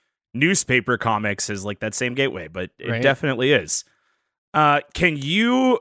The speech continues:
Speaker 1: draw a line? You talked a little bit about how you got into Pokemon when you were young. Can you draw a line directly from your first experiences with Pokemon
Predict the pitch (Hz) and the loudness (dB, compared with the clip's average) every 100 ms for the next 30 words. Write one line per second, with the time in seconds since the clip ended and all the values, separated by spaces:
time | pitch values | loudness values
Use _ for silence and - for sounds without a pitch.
0 | - 131 165 165 156 147 139 131 147 147 | -2 2 4 6 4 2 0 -2 0 0
1 | - 143 135 127 120 117 110 - 110 110 | 2 0 2 2 2 2 0 -2 0 2
2 | 107 101 - _ _ - 123 113 117 117 | 2 -2 -6 _ _ 0 0 2 2 2
3 | 113 117 120 104 107 104 101 98 98 _ | 2 0 0 0 0 -2 -2 -6 -8 _
4 | - - 117 117 107 107 101 107 117 107 | -20 -14 -4 -2 0 0 0 2 2 2
5 | 98 110 113 110 139 170 175 113 127 127 | -2 -6 -6 -4 0 2 0 2 2 4
6 | 117 113 110 107 104 101 104 - _ _ | 2 0 2 2 2 0 -6 -12 _ _
7 | _ - 123 127 131 147 131 139 123 117 | _ -2 4 4 4 2 0 -2 -2 -2
8 | 104 147 131 143 - 135 120 113 117 101 | 2 0 2 -2 -2 0 2 0 -4 -4
9 | 107 - 117 117 113 107 104 98 95 | -6 -6 -2 -2 -2 -4 -2 -4 -6